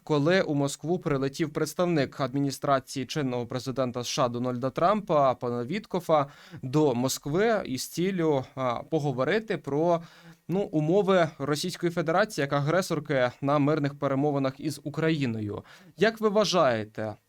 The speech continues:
чому саме в цей день, саме зараз, а не завтра або вчора, ем, Владимир Путін вирішив зустрітися і так публічно із Лукашенком? Що це означає?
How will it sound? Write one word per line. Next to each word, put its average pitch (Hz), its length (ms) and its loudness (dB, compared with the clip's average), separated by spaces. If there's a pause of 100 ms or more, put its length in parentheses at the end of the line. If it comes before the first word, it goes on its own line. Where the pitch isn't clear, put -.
чому 170 360 -2
саме 214 360 4
в 185 60 -2
цей 196 280 0
день, 147 340 4
саме 175 380 2
зараз, 131 760 0 (160)
а - 260 0
не 117 140 -4
завтра 139 480 2
або 117 180 -4
вчора, 175 540 0 (440)
ем, 131 1500 2 (460)
Владимир 156 400 0
Путін 196 440 -4 (440)
вирішив 151 400 -4
зустрітися 135 640 -6
і 113 40 -4
так 113 200 -10
публічно 127 640 -4
із 123 320 -8
Лукашенком? 123 760 -6
Що - 160 -8
це 170 100 -6
означає? - 500 -6